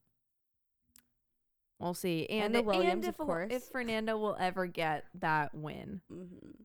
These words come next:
Speaker 2: I kinda
Speaker 1: Um,
Speaker 2: want it for him.
Speaker 1: I do too.
Speaker 2: Like,
Speaker 1: Mainly
Speaker 2: just give him one.
Speaker 1: mainly
Speaker 2: One more.
Speaker 1: because then I'm like, maybe then he'll call it quits.
Speaker 2: Yeah.
Speaker 1: Um, but I would like to see him get a win. He's grown on me this season.
Speaker 2: Yeah, definitely. It's like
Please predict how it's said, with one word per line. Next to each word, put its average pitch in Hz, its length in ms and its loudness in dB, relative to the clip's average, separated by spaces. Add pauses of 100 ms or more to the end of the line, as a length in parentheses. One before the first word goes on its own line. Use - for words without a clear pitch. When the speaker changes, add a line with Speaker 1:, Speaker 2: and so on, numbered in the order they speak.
Speaker 2:
I 165 300 0
kinda 523 280 2
Speaker 1:
Um, 466 60 4
Speaker 2:
want 466 200 2
it - 60 -10
for 180 200 -2
him. 131 140 -6
Speaker 1:
I 330 160 6
do 494 240 8
too. 311 380 2
Speaker 2:
Like, - 140 -6
Speaker 1:
Mainly 330 360 2
Speaker 2:
just 415 260 2
give 247 220 2
him 220 140 2
one. 170 380 2
Speaker 1:
mainly 339 160 4
Speaker 2:
One 466 160 4
more. 480 140 6
Speaker 1:
because 339 320 0
then 247 180 2
I'm 247 140 0
like, 214 180 0
maybe 208 360 0
then 185 260 0
he'll 175 380 -2 (640)
call 165 240 0
it - 140 -8
quits. - 640 -8
Speaker 2:
Yeah. - 200 -10 (280)
Speaker 1:
Um, 165 600 -2 (400)
but 302 140 2
I 330 140 4
would 349 200 -2
like 185 200 0
to - 60 -16
see 160 220 -8
him 156 140 -8
get 156 140 -4
a 147 40 -8
win. 131 340 -10
He's 320 240 -2
grown 160 260 0
on 160 100 -6
me 170 120 -8
this - 180 -8
season. - 580 -10
Speaker 2:
Yeah, 170 280 -6
definitely. 175 560 -8
It's - 260 -4
like 349 340 -2